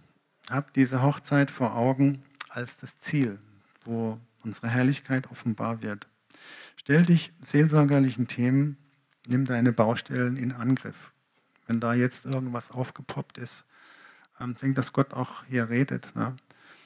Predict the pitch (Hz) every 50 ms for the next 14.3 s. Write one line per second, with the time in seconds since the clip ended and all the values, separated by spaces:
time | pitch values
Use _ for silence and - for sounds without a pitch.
0 | _ _ _ _ - 117 117 113 127 120 120 - - - 135 135 131 123 - 107
1 | 110 - - - 123 127 135 - - - - - 135 127 127 127 - - - _
2 | _ _ _ - - - - - _ _ _ 120 117 120 120 117 117 120 120 120
3 | 123 120 - 117 117 117 - - 123 127 123 123 123 - _ _ _ - 127 120
4 | - 131 - - 131 127 - - 131 - - - 120 120 117 - - - - 123
5 | 110 120 156 135 - 131 135 143 143 - - 123 123 - 120 120 123 135 143 143
6 | 139 139 139 135 131 127 - 123 113 123 123 120 120 131 - - 131 127 107 -
7 | - 123 120 120 123 120 127 131 120 113 113 117 123 127 _ _ _ - _ _
8 | _ _ _ - - - - _ _ _ _ - 123 120 117 123 123 117 - 120
9 | 117 117 113 117 117 110 - _ _ _ - 135 131 - - 147 143 139 135 127
10 | 123 127 127 123 113 113 113 - - 131 131 131 131 147 156 - - - _ _
11 | _ _ _ - - 123 117 117 117 - - - - 135 135 139 135 123 123 123
12 | 117 120 123 - 113 113 120 135 156 156 - - - - - - - 117 120 123
13 | - - - - - - _ _ _ _ _ _ _ _ _ _ _ _ 120 123
14 | 123 117 113 113 113